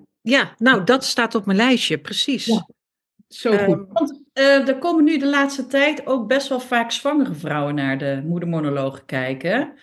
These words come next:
Speaker 2: Mhm.
Speaker 3: Dan voel ik me in eerste instantie heel erg, ehm,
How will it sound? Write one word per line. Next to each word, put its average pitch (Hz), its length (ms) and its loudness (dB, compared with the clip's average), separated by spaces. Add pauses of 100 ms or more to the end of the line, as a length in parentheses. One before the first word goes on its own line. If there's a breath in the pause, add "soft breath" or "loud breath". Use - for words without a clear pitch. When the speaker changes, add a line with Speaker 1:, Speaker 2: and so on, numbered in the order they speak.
(260 soft breath)
Speaker 2:
Mhm. 175 560 4
Speaker 3:
Dan 208 480 0
voel 269 540 4
ik 233 160 0
me 220 200 4
in 185 140 0
eerste 294 300 2
instantie 202 720 0
heel 254 360 2
erg, 185 420 2
ehm, 147 500 0